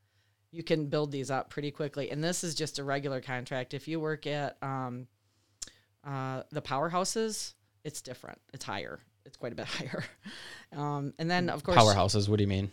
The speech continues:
Speaker 1: Powerhouses is what makes our power. So you have,
Speaker 2: Oh,
Speaker 1: you know,
Speaker 2: right,
Speaker 1: the
Speaker 2: okay.
Speaker 1: nuclear powerhouses,
Speaker 2: Right, yep.
Speaker 1: Palisades, Cook. <clears throat> We have two of those on this side of the state. There's one on the other side of the state. And then we have steam turbines and we have gas turbines.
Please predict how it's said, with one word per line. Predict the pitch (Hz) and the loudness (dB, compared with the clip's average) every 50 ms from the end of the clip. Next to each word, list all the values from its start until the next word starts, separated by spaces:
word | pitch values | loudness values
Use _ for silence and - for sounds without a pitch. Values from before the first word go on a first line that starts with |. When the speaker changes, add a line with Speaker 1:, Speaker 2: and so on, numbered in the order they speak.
| - | 0
Speaker 1:
Powerhouses | - 240 240 240 233 226 214 208 214 202 196 185 175 | 4 6 6 6 8 6 6 4 4 2 0 -2 0
is | 180 175 160 | -2 -2 2
what | 165 175 151 - | 2 2 4 4
makes | 165 160 147 - | 2 0 2 2
our | 151 151 147 | 2 2 2
power. | - 147 120 113 110 98 127 143 - | 2 2 2 2 2 0 -2 -6 -10
So | - - - 165 151 156 | -16 -6 -2 2 4 4
you | 160 165 170 180 | 4 4 4 6
have, | 185 170 165 160 | 6 8 8 10
Speaker 2:
Oh, | 123 113 104 101 98 - | 10 8 8 8 6 6
Speaker 1:
you | - | 6
know, | - - | 6 6
Speaker 2:
right, | 170 | 6
Speaker 1:
the | 165 170 | 6 4
Speaker 2:
okay. | - - - | 6 6 4
Speaker 1:
nuclear | 104 - 175 170 170 | 4 4 4 2 2
powerhouses, | 170 175 156 170 180 180 170 165 170 110 | 2 2 2 2 4 4 2 4 8 8
Speaker 2:
Right, | 101 95 92 - | 8 8 8 4
yep. | - - | 2 0
Speaker 1:
Palisades, | - 170 113 107 101 - 160 160 160 - | 4 6 6 6 6 4 2 0 0 0
Cook. | - 175 165 180 - - - _ _ - | 0 0 0 0 0 -4 -14 _ _ -2
<clears throat> | - 247 208 | 0 2 4
We | 190 180 | 4 4
have | 165 147 - | 4 2 0
two | - 180 175 | -2 -2 0
of | 170 | 2
those | 170 165 170 170 | 2 2 2 2
on | 165 156 | 0 0
this | 165 160 | 0 0
side | - 160 165 160 | 2 0 0 2
of | 147 | 0
the | 160 | -4
state. | 156 - 160 160 143 - | -4 -2 -2 -2 -2 -4
There's | - 143 | -6 -6
one | 151 143 | -6 -6
on | 156 156 | -6 -4
the | 156 151 | -6 -6
other | 143 156 | -4 -4
side | - - 156 | -4 -2 -2
of | 156 | -2
the | 151 | -4
state. | - - 151 160 156 - _ _ _ _ _ _ _ _ _ _ _ _ _ | -4 -4 -4 -4 -4 -6 _ _ _ _ _ _ _ _ _ _ _ _ _
And | 165 170 | -10 -6
then | 160 160 | -4 -2
we | 170 165 165 | 0 0 0
have | 160 160 156 151 156 139 - - - - _ _ _ _ _ _ | 2 2 4 2 2 0 -4 -12 -20 -20 _ _ _ _ _ _
steam | - - 170 175 175 175 | -6 0 2 2 2 4
turbines | 175 185 175 170 175 170 170 160 | 2 2 2 4 4 2 2 0
and | 160 | -2
we | 165 156 | -2 -2
have | 147 139 | -4 -2
gas | - 143 147 170 - | 0 0 0 0 0
turbines. | - - 185 180 160 180 180 180 185 - - | 0 -2 -2 0 0 0 -2 -2 -4 -6 -6